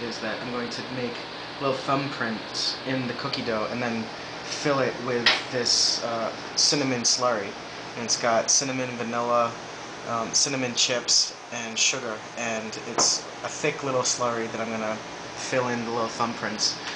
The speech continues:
And when they bake, it's going to sink into the cookie and just form this, like, button of cinnamon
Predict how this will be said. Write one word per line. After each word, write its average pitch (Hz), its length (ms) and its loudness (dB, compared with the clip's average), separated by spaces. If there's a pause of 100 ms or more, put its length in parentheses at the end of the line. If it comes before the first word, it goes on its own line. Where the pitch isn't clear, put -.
(120)
And 123 100 0
when 120 100 2
they 113 120 0
bake, 127 400 0
it's - 220 -2
going 113 280 -2
to 113 220 -4 (260)
sink 127 320 0
into 120 180 -2
the 113 120 -4
cookie 110 340 -4 (400)
and 113 160 0 (240)
just 120 240 0
form 120 300 0
this, - 360 2 (880)
like, 113 100 -2 (240)
button 123 500 4
of 113 240 0 (280)
cinnamon 113 580 2